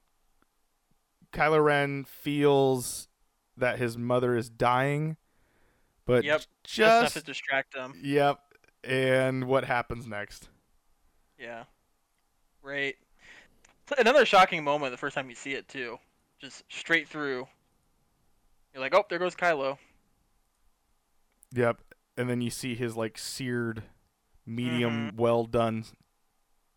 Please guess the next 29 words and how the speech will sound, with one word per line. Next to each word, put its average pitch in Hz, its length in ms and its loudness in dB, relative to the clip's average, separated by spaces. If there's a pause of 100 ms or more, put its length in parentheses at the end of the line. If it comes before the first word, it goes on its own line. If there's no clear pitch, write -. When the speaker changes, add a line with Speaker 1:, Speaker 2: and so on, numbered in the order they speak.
(140)
Speaker 1:
chest - 440 -6
here. 104 340 -8 (800)
Speaker 2:
But 208 200 -2
because 170 240 -4
they 156 100 -4
teased 160 340 -12
it 127 180 -10
earlier, 190 800 -8 (200)
you 139 80 -20
know 131 140 -14
that 117 160 -14
she 120 180 -16
can 120 440 -20
bring 147 180 -12
him 151 160 -16
back 139 280 -12
to - 120 -18
life. - 440 -20 (120)
Speaker 1:
Yep. 113 260 -2 (340)
Foreshadowing. 147 1160 0 (760)
Speaker 2:
Mm-hmm. 165 380 -16 (360)
Speaker 1:
Uh, 117 460 4
and 127 100 0
then 131 140 2
she's 123 300 -6
like, 123 280 0 (380)
"I 127 100 -2
gotta 127 240 -4
go." 117 300 -4